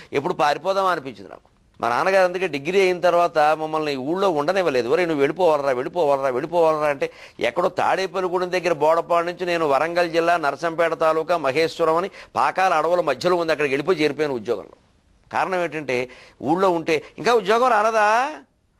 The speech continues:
ఏమొస్తుందిలే, అత్యవసర మార్కులు వచ్చి ఉంటాయి", ఇలాంటి వ్యాఖ్యానాలన్నీ ఎక్కువ అండి. పైగా అరుగుల మీద పేకాడేవాళ్ళు ఎక్కువ.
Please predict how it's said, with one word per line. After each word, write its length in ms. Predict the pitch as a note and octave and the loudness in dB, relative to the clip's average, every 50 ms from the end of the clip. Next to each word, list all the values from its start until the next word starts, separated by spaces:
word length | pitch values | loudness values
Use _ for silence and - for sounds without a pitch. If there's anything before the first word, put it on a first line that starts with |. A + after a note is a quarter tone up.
| _ _ - - | _ _ -6 -2
ఏమొస్తుందిలే, 800 | D#3 F#3 G3+ A3 G#3+ A3 C4 C4 B3+ B3 A3 G#3+ A3+ B3+ B3 | 0 2 2 2 0 0 0 2 2 4 4 4 4 4 4
అత్యవసర 380 | G3 D#3+ D#3+ - G#3 G3 F#3 G#3+ | 4 2 0 -4 -6 -6 -4 -4
మార్కులు 320 | A3 A#3+ A#3 A#3 A#3+ A#3 | -2 -2 -2 -2 0 -2
వచ్చి 160 | A3+ - - A3+ | -2 -2 -2 -4
ఉంటాయి", 340 | G#3+ G#3 G#3+ G3 G3+ G3+ | 0 2 2 2 2 -2
ఇలాంటి 340 | - C3+ D3+ D#3 D#3 C#3 B2+ | -4 -2 -2 -2 -2 -2 -4
వ్యాఖ్యానాలన్నీ 680 | A2+ G#2+ G2+ - - - D3+ D#3 D#3 D3+ C#3+ C#3 C#3+ C#3+ | -2 -2 -2 -4 -4 -6 -6 -4 -4 -6 -6 -8 -10 -10
ఎక్కువ 220 | G2+ - _ - - | -14 -16 _ -20 -20
అండి. 160 | _ _ _ _ _ _ _ _ _ _ _ _ _ _ _ _ _ - | _ _ _ _ _ _ _ _ _ _ _ _ _ _ _ _ _ -2
పైగా 160 | - F3 F3 | 0 2 2
అరుగుల 220 | C#3+ C#3 D3+ E3+ F#3 | 2 0 0 -4 -2
మీద 180 | G3 G3+ G3 | -2 -2 0
పేకాడేవాళ్ళు 540 | - C#3+ C3+ C#3 D#3+ F3 F3 F#3 F#3+ F3+ B2+ | 2 0 0 2 2 2 2 2 0 -2 -6
ఎక్కువ. 200 | G2+ - - - | -10 -10 -16 -20